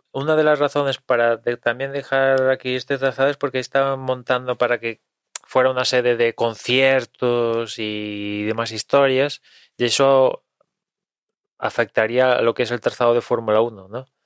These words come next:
Y es una de las razones para abandonar e ir a otra sede, ¿no?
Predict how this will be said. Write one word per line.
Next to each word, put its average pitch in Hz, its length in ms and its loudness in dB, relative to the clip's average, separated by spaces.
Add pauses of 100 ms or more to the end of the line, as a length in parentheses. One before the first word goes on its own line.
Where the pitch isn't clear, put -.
(480)
Y 117 80 -2
es 113 120 -2
una 123 300 0
de 120 80 4
las 117 160 2
razones 120 400 -2
para 110 340 0
abandonar 104 760 -2
e 101 60 -4
ir 104 180 -2
a 104 60 4
otra 104 180 -2
sede, 101 320 -2
¿no? 127 200 -12